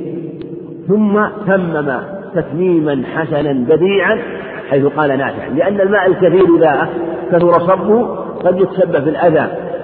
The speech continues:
وال-، ويحصل له من-، منه مفاسد في الأبدان وفي الأرواح وفي الأموال،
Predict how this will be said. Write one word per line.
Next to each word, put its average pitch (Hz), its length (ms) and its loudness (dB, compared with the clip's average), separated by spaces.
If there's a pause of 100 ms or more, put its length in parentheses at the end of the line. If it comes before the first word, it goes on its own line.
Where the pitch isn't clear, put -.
(440)
وال-، 147 360 4 (880)
ويحصل 156 460 2
له 151 180 4
من-، 147 380 -2
منه 151 160 0
مفاسد 156 500 0 (500)
في 151 60 -2
الأبدان 151 560 2
وفي 135 160 0
الأرواح 147 520 2
وفي 127 180 0
الأموال، 156 480 4